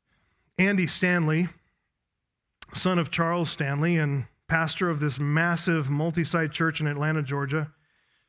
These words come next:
he was answering a question posed to him from Christianity Today. "Should we stop referring to sh-, pastors as shepherds?"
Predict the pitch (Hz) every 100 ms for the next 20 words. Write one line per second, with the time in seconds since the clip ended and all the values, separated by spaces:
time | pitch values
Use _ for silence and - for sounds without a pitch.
0 | _ _ _ _ _ 185 180 226 226 208
1 | 185 - - 220 - - 151 160 165 175
2 | 185 185 160 165 170 160 - 208 - 175
3 | 170 175 170 160 147 170 151 160 165 _
4 | _ _ _ _ _ _ _ _ _ -
5 | 277 302 277 226 - 220 233 233 - 175
6 | 202 214 185 165 - - 165 175 175 220
7 | 220 180 170 151 127 - - - 156 143
8 | 190 233 196 - -